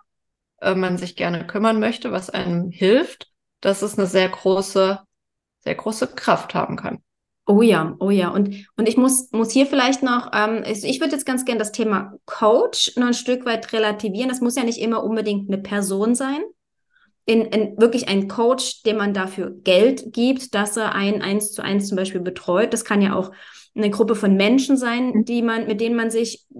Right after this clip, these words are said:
Speaker 2: über solche Dinge unterhält. Das können gute Bücher sein, das können gute Filme sein,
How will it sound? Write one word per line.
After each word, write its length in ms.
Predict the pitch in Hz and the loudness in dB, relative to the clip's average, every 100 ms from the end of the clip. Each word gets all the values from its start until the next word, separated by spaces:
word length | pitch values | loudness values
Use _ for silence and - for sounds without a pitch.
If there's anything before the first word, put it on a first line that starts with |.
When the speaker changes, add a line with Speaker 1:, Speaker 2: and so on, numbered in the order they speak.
| - - | -10 -4
Speaker 2:
über 200 | 214 202 | -2 0
solche 280 | 208 202 | 0 -2
Dinge 260 | 196 196 196 | 2 2 2
unterhält. 560 | 185 185 185 185 247 262 | 0 -4 -4 -2 -2 -2
Das 140 | 202 | -6
können 240 | 220 196 185 | 0 0 0
gute 220 | 196 190 | -2 -4
Bücher 420 | - 233 269 277 | -2 -4 0 -2
sein, 440 | 269 254 269 294 - _ _ _ - | -2 -2 -2 -2 -8 _ _ _ -8
das 140 | 202 | -4
können 280 | 226 214 180 | -2 -2 -2
gute 200 | 185 190 | -4 -6
Filme 400 | 185 247 294 262 | -4 0 4 4
sein, 420 | 196 175 226 262 | 2 -2 -4 -4